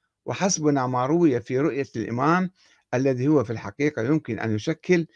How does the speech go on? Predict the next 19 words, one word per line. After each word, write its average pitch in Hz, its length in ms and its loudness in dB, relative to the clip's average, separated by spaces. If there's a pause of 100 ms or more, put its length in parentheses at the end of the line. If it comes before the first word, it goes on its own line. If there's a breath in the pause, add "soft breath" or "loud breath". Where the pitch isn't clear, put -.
(260 soft breath)
مقدار 127 540 2
التواتر". 185 880 4
صار 175 220 0
عندنا 170 240 0
تواتر 139 380 2
خلاص. 107 340 -8 (500)
طيب، 196 260 8
ما 196 180 2
سألت 185 360 -4
نفسك 175 380 -6
يا 160 120 -2
شيخ 151 320 -8 (420)
محمد 135 220 -4
باقر 127 280 0
الأيرواني، 110 440 0
من 180 240 4
ذول 175 180 8
الأربعين 127 520 4
واحد 117 360 -2